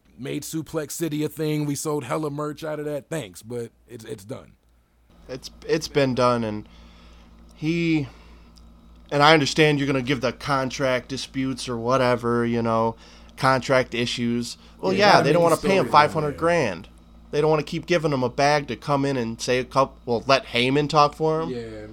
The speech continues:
Speaker 2: I, and I understand it, but, yeah, at this point, it's just, you know,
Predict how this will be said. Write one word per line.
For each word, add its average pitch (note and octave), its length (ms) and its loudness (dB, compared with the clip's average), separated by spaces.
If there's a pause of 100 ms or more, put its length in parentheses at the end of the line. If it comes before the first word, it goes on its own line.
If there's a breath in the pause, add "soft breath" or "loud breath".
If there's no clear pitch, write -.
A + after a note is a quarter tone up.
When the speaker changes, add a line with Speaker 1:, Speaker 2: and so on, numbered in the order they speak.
(140)
Speaker 2:
I, C#3 220 4 (560 soft breath)
and C3 440 -2
I D3 220 2
understand A#2 500 0
it, A2 120 -4
but, A2 280 2 (260)
yeah, A2 180 -6
at A#2 120 -6
this F3 160 0
point, E3 380 2
it's - 200 -8
just, B2+ 300 -6
you B2+ 80 -6
know, G#2+ 200 -4